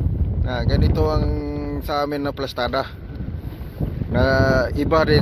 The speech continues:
sa kanila. Ah,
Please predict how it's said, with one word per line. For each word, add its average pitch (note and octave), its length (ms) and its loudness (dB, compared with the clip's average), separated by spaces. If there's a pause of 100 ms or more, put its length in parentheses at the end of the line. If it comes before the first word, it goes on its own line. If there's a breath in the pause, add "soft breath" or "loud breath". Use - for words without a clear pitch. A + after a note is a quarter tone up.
sa C3 160 4
kanila. C3 320 2 (3250)
Ah, B2 180 2